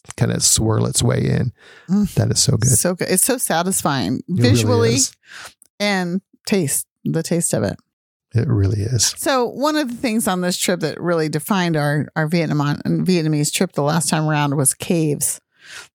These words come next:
Speaker 2: Everywhere you go, there's caves, caves, and more caves. But,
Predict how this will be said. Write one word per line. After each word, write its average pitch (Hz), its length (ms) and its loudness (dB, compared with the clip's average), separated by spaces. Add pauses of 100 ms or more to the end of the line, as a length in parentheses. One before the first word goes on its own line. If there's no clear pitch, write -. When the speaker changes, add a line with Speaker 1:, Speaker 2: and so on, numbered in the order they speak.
Speaker 2:
Everywhere 196 380 0
you 151 120 -4
go, 147 360 -2 (280)
there's 151 200 0
caves, 160 400 0
caves, 143 460 -2 (160)
and 160 160 0
more 147 200 0
caves. 160 520 -2 (760)
But, 208 260 -2